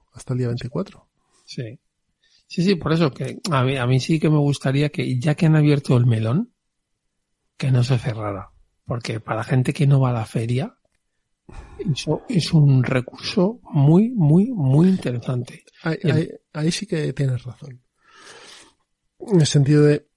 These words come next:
Speaker 1: si el año que viene, al parecer, va a haber vacunas, vamos a estar todos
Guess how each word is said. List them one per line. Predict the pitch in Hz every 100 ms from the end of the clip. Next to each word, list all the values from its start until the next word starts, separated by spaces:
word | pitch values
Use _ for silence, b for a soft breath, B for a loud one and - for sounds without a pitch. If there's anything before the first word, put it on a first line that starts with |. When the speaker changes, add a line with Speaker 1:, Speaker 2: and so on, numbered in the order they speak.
| _ -
Speaker 1:
si | -
el | 143 135
año | 143 160
que | 160
viene, | 156 156
al | 143
parecer, | 135 - 151 139 - -
va | 143
a | 139
haber | 135
vacunas, | 127 143 147 131 127 - 240
vamos | 175 139 127 131 139
a |
estar | 123 135 117
todos | 135 127 131 - 135 123